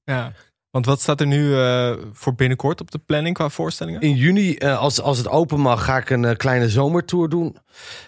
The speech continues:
Speaker 2: Ehm, waar ik hoop een, een soort halfjaarsconferentie te maken. Gewoon een beetje een opstapje naar de oudejaars. Ehm, dan in augustus misschien een openluchttheatertour. En dan, eh, de oudejaarsconferentie.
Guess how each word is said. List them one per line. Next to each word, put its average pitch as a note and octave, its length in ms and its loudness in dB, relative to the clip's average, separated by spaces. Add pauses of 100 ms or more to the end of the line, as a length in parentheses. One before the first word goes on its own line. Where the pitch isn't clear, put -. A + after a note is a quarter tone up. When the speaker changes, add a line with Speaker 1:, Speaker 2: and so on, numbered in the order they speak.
(140)
Speaker 2:
Ehm, B2 480 2
waar C3 220 0
ik C3 80 -4
hoop C3 680 0
een, B2 240 0
een A#2+ 80 0
soort C3 240 0
halfjaarsconferentie C#3 1120 0
te D3 80 -2
maken. C#3+ 340 0
Gewoon C3 160 2
een A#2+ 60 0
beetje A2+ 280 0
een A2 60 0
opstapje B2 480 -2
naar G#2+ 160 0
de G#2+ 100 0
oudejaars. C#3+ 600 0 (720)
Ehm, A#2+ 400 2 (120)
dan C3 400 2
in B2 160 0
augustus C3+ 600 -2
misschien B2 300 -2
een A2 160 0
openluchttheatertour. D#3 1400 0 (480)
En B2+ 220 0
dan, C#3+ 360 2
eh, A2 460 2
de G#2+ 100 0
oudejaarsconferentie. B2+ 920 0